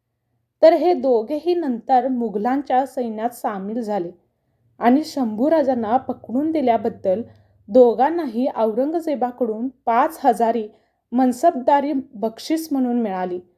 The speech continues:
आणि शेवटपर्यंत हे शिर्के कुटुंब मोगलांच्याच बाजूने लढलं. पुढे डिसेंबर सोळाशे सत्त्याण्णव मध्ये जुल्फिकार खानाने राजाराम महाराजांना दक्षिणेतल्या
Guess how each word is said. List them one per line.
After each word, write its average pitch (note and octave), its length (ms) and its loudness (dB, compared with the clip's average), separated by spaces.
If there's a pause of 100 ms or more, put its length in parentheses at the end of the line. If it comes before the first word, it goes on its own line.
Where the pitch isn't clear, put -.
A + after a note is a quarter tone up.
(360)
आणि B3 260 2
शेवटपर्यंत B3+ 920 0
हे G#3+ 440 0
शिर्के A3 460 -4
कुटुंब A3 440 -6
मोगलांच्याच G#3+ 880 -2
बाजूने F#3+ 500 -4
लढलं. E3 280 -8 (1400)
पुढे A3 260 4
डिसेंबर A3+ 640 -2
सोळाशे G#3+ 580 -2
सत्त्याण्णव B3+ 640 -2
मध्ये G#3+ 420 -2 (720)
जुल्फिकार D#4 720 2
खानाने C4 600 0
राजाराम A#3+ 520 2
महाराजांना A#3+ 720 -2
दक्षिणेतल्या A#3 840 -2